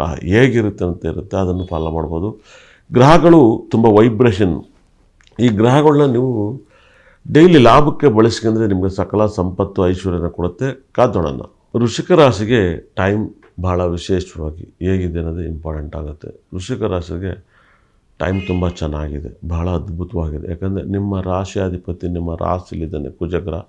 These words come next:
ಅದು ನಿಮಗೆ ತುಂಬ ಲಾಭವನ್ನು ಕೊಡುತ್ತೆ. ಮತ್ತು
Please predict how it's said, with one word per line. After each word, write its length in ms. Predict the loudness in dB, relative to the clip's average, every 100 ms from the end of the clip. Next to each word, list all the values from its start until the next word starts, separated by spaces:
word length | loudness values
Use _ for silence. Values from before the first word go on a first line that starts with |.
| _ _ _ -12
ಅದು 200 | -8 -6
ನಿಮಗೆ 320 | -6 -6 -8
ತುಂಬ 280 | -10 -10 -8
ಲಾಭವನ್ನು 680 | -6 -6 -8 -8 -8 -8 -12
ಕೊಡುತ್ತೆ. 460 | -14 -16 -16 -12 -10
ಮತ್ತು 520 | -6 -6 -8 -12